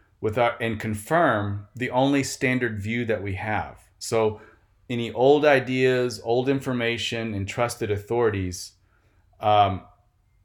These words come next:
as a result, our framing story or belief system, or, you know, or paradigm excludes whatever doesn't fit in.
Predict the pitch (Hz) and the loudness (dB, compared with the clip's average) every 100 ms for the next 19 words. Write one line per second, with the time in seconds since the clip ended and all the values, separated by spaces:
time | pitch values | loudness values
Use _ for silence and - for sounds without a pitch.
0 | _ 123 123 117 113 104 95 135 135 104 | _ 2 2 2 -2 -4 4 6 6 4
1 | 104 - - 113 110 101 - 131 139 135 | -4 -12 0 2 2 0 -2 0 2 2
2 | 120 - 117 113 117 104 95 101 127 135 | -2 -4 2 2 4 0 -2 -4 -4 -6
3 | - 98 95 104 95 98 98 _ _ _ | -8 -8 -6 -4 -2 -4 -6 _ _ _
4 | _ 92 - _ 127 107 107 104 - 127 | _ -16 -16 _ -10 -6 -2 -2 0 0
5 | 127 104 104 107 - - - 120 131 143 | 2 2 0 -6 -4 -4 -4 -2 2 4
6 | 139 110 98 95 - - _ _ - 110 | 2 0 -6 -8 -12 -16 _ _ -4 -2
7 | 120 139 131 110 107 98 90 - 92 92 | 2 2 2 2 0 -2 -8 -6 -4 -4
8 | 80 67 | -10 -16